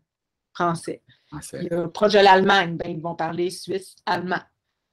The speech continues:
Speaker 1: Donc, euh, ça dépend vraiment de ton, de ton coin, là, mais oui, ils parlent français.
Speaker 2: OK.
Speaker 1: Ouais.
Speaker 2: Continue de me parler de voyage.
Speaker 1: Fait que, euh, c'est ça. Fait que là, la, la famille à mon père est en Suisse. Puis là, à chaque fois que j-, j'allais voir ma tante,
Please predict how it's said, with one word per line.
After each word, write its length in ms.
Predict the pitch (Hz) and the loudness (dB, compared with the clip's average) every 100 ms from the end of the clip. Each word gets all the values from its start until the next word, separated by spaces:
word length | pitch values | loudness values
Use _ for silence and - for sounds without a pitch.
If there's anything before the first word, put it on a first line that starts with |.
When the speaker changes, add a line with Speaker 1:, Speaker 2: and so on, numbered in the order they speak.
| _ _ - | _ _ -12
Speaker 1:
Donc, 260 | 170 165 170 | -10 -8 -6
euh, 140 | 160 | -8
ça 160 | 160 165 | -4 -4
dépend 260 | 180 180 | -2 0
vraiment 400 | 180 175 165 180 | 2 0 0 -2
de 120 | 190 170 | -2 -4
ton, 340 | 175 165 156 | -4 -6 -4
de 140 | 156 | -4
ton 200 | 170 160 | -4 -4
coin, 280 | 160 - 165 | -6 -8 -6
là, 140 | 226 233 | -2 4
mais 120 | 180 | 4
oui, 160 | 175 208 | 4 2
ils 60 | |
parlent 160 | - - | 0 -6
français. 240 | 151 - _ _ _ _ _ - | -10 -12 _ _ _ _ _ -10
Speaker 2:
OK. 240 | 101 101 - _ _ _ _ _ | -8 -8 -12 _ _ _ _ _
Speaker 1:
Ouais. 200 | 170 190 _ _ _ _ _ _ _ _ _ | -12 -12 _ _ _ _ _ _ _ _ _
Speaker 2:
Continue 360 | - 117 - 139 | -2 0 4 6
de 40 | |
me 40 | 131 | 6
parler 200 | 127 123 | 6 4
de 60 | |
voyage. 280 | 117 113 117 | 2 2 4
Speaker 1:
Fait 80 | 208 | 4
que, 120 | 214 | 6
euh, 240 | 214 214 214 | 6 6 4
c'est 60 | 233 | 0
ça. 160 | 196 - | -6 -4
Fait 80 | 190 | -6
que 80 | 190 | 2
là, 120 | 220 | 4
la, 380 | 233 196 185 180 | 6 6 4 2
la 280 | 175 175 175 | 0 -4 -4
famille 240 | 190 214 | -4 -4
à 20 | 233 | -2
mon 120 | 180 | -2
père 300 | 208 220 220 - | -2 -2 -4 -8
est 140 | 208 190 | -12 -8
en 120 | 170 | -10
Suisse. 480 | 160 240 269 311 - | -10 -6 -4 -4 -8
Puis 80 | 208 | -2
là, 80 | 196 | -2
à 20 | |
chaque 220 | 185 175 | -2 -6
fois 120 | 220 | -8
que 300 | 220 185 170 | -6 -6 -8
j-, 140 | 160 _ - | -12 _ -12
j'allais 300 | 175 170 170 | -6 -4 0
voir 240 | 190 196 | 0 0
ma 160 | 185 170 | -2 -4
tante, 420 | 190 208 277 | -2 -2 -2